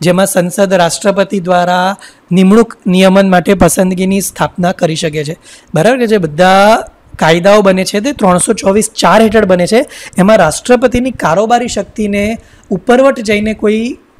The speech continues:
કામ કરવાની સત્તા નથી. કલમ ત્રણસો ચોવીસ બે જણાવે છે કે રાષ્ટ્રપતિ સહાય અને સલાહકારો સાથે મંત્રી પરી-, પરિષદની સાથે વાટાઘાટો કરીને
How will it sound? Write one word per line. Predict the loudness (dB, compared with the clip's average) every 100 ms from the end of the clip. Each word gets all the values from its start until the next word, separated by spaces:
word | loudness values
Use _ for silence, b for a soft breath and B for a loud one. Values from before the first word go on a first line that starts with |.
| -16 -4
કામ | -2 -2
કરવાની | -4 -4 -4 -6
સત્તા | -8 -8 -4 -2 -2 -6 b b -6
નથી. | -6 -6 -12 _ b b -20 -2
કલમ | 2 2 2
ત્રણસો | -2 0 0 0 -2
ચોવીસ | 0 0 0 -2
બે | -4
જણાવે | -2 -2 0 -2
છે | -4
કે | -2
રાષ્ટ્રપતિ | -2 -4 -2 -2 -2 -2 -4
સહાય | -2 2 4 6 6
અને | 4 2
સલાહકારો | 0 0 2 2 2 2
સાથે | 2 -2 0 -2 -2 -6 B B B 0
મંત્રી | 0 2 0
પરી-, | 2 2 2 -2
પરિષદની | 0 0 2 0 0 2 2 2 2
સાથે | 2 0 2 2
વાટાઘાટો | 0 2 2 2 2 2
કરીને | 2 0 0 -2 -2